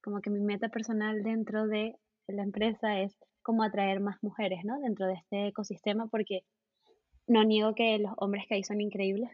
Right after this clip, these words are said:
pero yo siento que hay mujeres que, que ya son increíbles y que con esto, pues, podrían facilitar mucho y, y, o crecer o emprender. Y quería saber qué recomendación o cómo ves tú esto, eh, me das para, para,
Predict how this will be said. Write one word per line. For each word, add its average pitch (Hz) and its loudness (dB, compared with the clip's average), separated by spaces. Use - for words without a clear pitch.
pero 196 -2
yo 185 -6
siento 202 -2
que 208 0
hay 202 -2
mujeres 208 2
que, 220 0
que 202 4
ya 220 8
son 254 6
increíbles 220 6
y 233 0
que 214 -2
con 190 -2
esto, 190 -4
pues, 214 -4
podrían 190 0
facilitar 208 2
mucho 214 2
y, 190 4
y, 190 4
o 202 2
crecer 214 2
o 196 6
emprender. 196 2
Y 196 2
quería 190 0
saber 214 2
qué 226 2
recomendación 214 2
o 202 -2
cómo 202 2
ves 214 -2
tú 214 6
esto, 208 0
eh, 190 0
me 185 -2
das 185 -2
para, 190 0
para, 180 -2